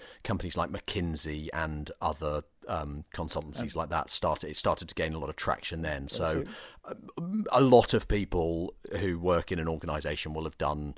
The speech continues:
Speaker 1: something that is either this test or an offshoot of this
Speaker 2: Yeah.
Speaker 1: test.
Speaker 2: And so before, before we go into the sort of hard science of whether it's valid or not, um, I think it's successful because it seems to chime with people's intuition,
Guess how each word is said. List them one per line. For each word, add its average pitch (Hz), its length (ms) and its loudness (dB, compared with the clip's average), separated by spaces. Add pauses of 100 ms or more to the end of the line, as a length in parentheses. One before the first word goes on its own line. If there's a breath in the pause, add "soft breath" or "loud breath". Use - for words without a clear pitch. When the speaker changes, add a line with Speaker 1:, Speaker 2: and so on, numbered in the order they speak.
(140 loud breath)
Speaker 1:
something 76 640 -4 (260 loud breath)
that - 140 -2
is 98 100 -8
either 80 400 -2 (480)
this 98 260 0
test 80 420 -2
or 73 140 0
an 76 40 0
offshoot - 480 -6
of - 80 -10
this - 220 -12
Speaker 2:
Yeah. 117 120 -8
Speaker 1:
test. 76 220 -14
Speaker 2:
And 131 100 -4
so 139 120 0
before, 147 320 2
before 147 300 0
we 165 60 4
go 165 60 8
into 147 200 4
the 131 100 -6
sort 123 140 -8
of 127 40 -4
hard 131 140 2
science 117 260 0
of 110 60 -8
whether 113 180 2
it's 104 140 -6 (340)
valid 123 380 0
or 95 80 -12
not, 92 220 -12 (480 soft breath)
um, 120 320 6 (280 loud breath)
I 131 60 -2
think 185 320 0
it's 143 100 2
successful 147 560 0
because 113 340 -2
it 123 100 -4
seems 151 300 -2
to 135 60 -4
chime 127 440 0
with 117 120 -4
people's 113 420 -2
intuition, 113 720 -4